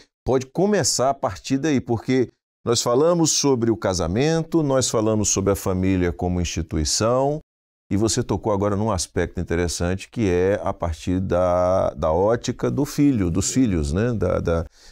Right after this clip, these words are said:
de como é que isso, como é que são os marcos antigos para os filhos. Isso é muito interessante e a gente pode começar na semana que vem, programa da semana que vem, com esse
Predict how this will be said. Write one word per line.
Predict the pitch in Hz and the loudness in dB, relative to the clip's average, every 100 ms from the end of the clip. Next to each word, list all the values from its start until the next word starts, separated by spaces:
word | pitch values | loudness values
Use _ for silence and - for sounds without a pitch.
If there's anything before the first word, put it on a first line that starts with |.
| - | -14
de | - | -8
como | - 90 | -2 0
é | 92 | 0
que | 101 101 92 82 | 0 0 0 0
isso, | 92 - - | -2 -2 -4
como | - 101 | -2 -2
é | |
que | - | 0
são | 117 | 0
os | 98 82 | 0 0
marcos | 95 120 113 - 101 | 0 -2 -4 -2 -2
antigos | 92 82 123 120 | -2 -4 -6 -8
para | - 120 | -4 -4
os | 113 | -4
filhos. | - 113 104 | -4 -4 -4
Isso | - | -2
é | |
muito | 87 98 110 | -2 -2 -2
interessante | 101 98 80 80 110 - - _ _ - | -2 0 0 0 -2 -6 -20 _ _ -2
e | - | 0
a | |
gente | 87 101 | 2 -2
pode | - 85 85 | -4 -2 -2
começar | - 92 82 - 76 85 - | -2 -2 -2 -2 -2 -4 -6
na | 92 92 | -4 -2
semana | 90 78 73 76 | -2 -2 -2 -4
que | - | -2
vem, | 101 87 117 - _ _ - | -2 -2 -4 -10 _ _ -6
programa | 85 78 76 | -2 -2 0
da | 78 | -2
semana | - 85 85 | -2 -2 -2
que | |
vem, | 85 95 - _ _ _ _ | -2 -4 -6 _ _ _ _
com | - 95 | -2 2
esse | 98 107 - 110 95 95 | 2 2 0 0 0 -2